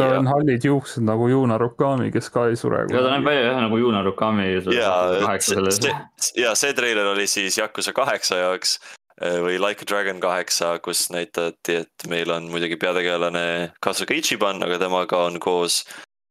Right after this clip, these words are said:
Speaker 2: äh, on Kiryu jah, kellel on uus, äh, <laughs> uus hairstyle ja arendajate sõnul on selle taga mingisugune põhjus, et võib-olla sellest see Gaiden räägibki. Ja Gaidenis oli ka see, et tema nimi oli, äh,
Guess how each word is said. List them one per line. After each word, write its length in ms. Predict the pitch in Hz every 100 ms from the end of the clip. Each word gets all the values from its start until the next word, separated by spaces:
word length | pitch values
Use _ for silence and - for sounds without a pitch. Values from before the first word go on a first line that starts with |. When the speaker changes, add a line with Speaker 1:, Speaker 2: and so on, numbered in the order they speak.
| -
Speaker 2:
äh, 580 | 85 82 80 80 80 80 - _ -
on 240 | 87 85
Kiryu 400 | 80 147 139 107
jah, 320 | 95 110 117 -
kellel 280 | 98 92 92
on 180 | 92 90 - - - -
uus, 400 | 127 117 95 -
äh, 480 | 95 92 92 92 92
<laughs> 320 | - - -
uus 220 | 123 113 -
hairstyle 720 | 123 123 - 101 92 92 92 92
ja 140 | 90 92 - - - - -
arendajate 640 | 95 110 101 95 95 -
sõnul 320 | 104 98 90
on 80 | 85
selle 160 | 104 92
taga 280 | 98 95 90
mingisugune 500 | 95 92 95 90 87
põhjus, 400 | 101 101 82 82
et 80 | -
võib-olla 320 | 87 87 85
sellest 460 | 95 90 85 - 87
see 160 | 85
Gaiden 400 | - 95 95 87
räägibki. 560 | 87 87 85 - 82 80 - - - _
Ja 120 | 101
Gaidenis 440 | - 117 117 95 87
oli 180 | 90 87
ka 60 | -
see, 120 | 92
et 120 | -
tema 180 | 92 90
nimi 300 | 92 101 95 87
oli, 400 | 87 87 87 87
äh, 220 | 87 85